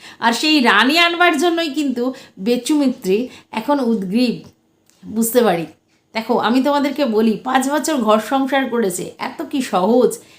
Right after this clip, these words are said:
এত সহজে একটা মেয়েকে ভোলা যায়? তার প্রতিটা পদচিহ্ন তাদের বাড়িতে রয়েছে, প্রতিটা স্টেপ তাদের বাড়িতে রয়েছে। এত সহজ? না, না, না, না। আমি বুঝতে পারছি বেচু মিত্তিরের মনের মধ্যে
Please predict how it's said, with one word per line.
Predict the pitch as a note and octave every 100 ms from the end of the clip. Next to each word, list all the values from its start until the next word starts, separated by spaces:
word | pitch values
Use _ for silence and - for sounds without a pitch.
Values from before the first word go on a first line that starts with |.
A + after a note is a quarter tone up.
| -
এত | C4+ C4
সহজে | E4+ - A#3 C#4 D4+
একটা | D#4+ D#4 D#4+
মেয়েকে | D4 C#4+ D#4
ভোলা | C4 A#3+ C4+
যায়? | B3 C4 G#3+ F3+ - - -
তার | C4+ C4
প্রতিটা | B3 C#4 D#4+ D4 D#4+ D#4+ - -
পদচিহ্ন | C4 C4+ E4 D#4+ E4 D#4+
তাদের | D4+ D4+ C#4
বাড়িতে | B3+ B3+ B3
রয়েছে, | G3+ F#3+ F3+ - - - _ _ _
প্রতিটা | A3+ A#3+ C4 C#4
স্টেপ | C#4+ - B3+ C4+ D#4 -
তাদের | B3 A#3+
বাড়িতে | A3+ G#3 G#3 G3+
রয়েছে। | F#3 E3+ - E3 -
এত | C4+ C#4+ - A#3+
সহজ? | - E3+ F3 A3+ A#3+ F#3+ - - G3
না, | G3+
না, | F#3+ F3+
না, | F3+
না। | B3 - _ -
আমি | A#3
বুঝতে | A#3+ A3+ - C#4+
পারছি | G3+ - - D#3 - _ -
বেচু | G#3 A3+ C4
মিত্তিরের | A#3+ A3+ - A3+ B3+ C4 - _
মনের | G#3+ A3+ C4+ C#4+
মধ্যে | B3 G#3 A3